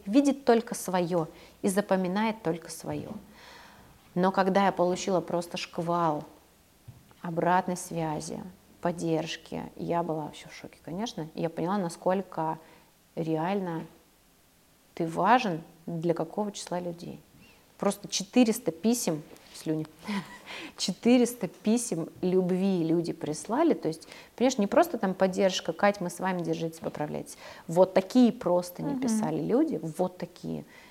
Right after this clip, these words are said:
Speaker 1: Я думаю: «Боже, ну че прям, че прям
Speaker 2: Прям
Speaker 1: вот
Speaker 2: так, что
Speaker 1: прям
Speaker 2: ли,
Speaker 1: так,
Speaker 2: да?
Speaker 1: что ли? Ну че так, не может быть такого». И это, конечно,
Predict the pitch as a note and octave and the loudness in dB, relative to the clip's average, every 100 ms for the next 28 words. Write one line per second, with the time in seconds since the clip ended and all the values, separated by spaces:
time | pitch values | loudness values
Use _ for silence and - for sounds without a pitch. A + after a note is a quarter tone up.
0 | - D#3+ D#3+ D#3 D3+ D#3+ E3 D#3+ D#3 D#3 | -8 -4 -2 -2 -2 0 -2 -2 -4 -6
1 | - F#3+ - C#3+ - - - - _ - | -10 -8 -8 -8 -8 -14 -20 -20 _ -20
2 | - D#3+ D3+ G#3 - G3 D#4+ - G3 G3+ | -4 0 2 2 6 8 8 8 10 10
3 | G3 G#3+ A#3+ - - E3+ E3 D#3 D#3+ G3 | 12 12 12 8 2 0 2 -2 0 2
4 | F#3+ E3+ E3+ E3+ E3+ G#3 G#3+ F#3 E3 D#3 | 4 4 0 0 4 4 4 0 -2 -2
5 | D#3 - D#3+ F3+ - - - - - - | -6 -4 -4 -4 -10 -16 -20 -20 -20 -20
6 | - - - E3 F#3+ - - D#3+ E3 - | -20 -10 -2 0 0 0 -2 -2 -2 -4
7 | E3+ E3 | -6 -6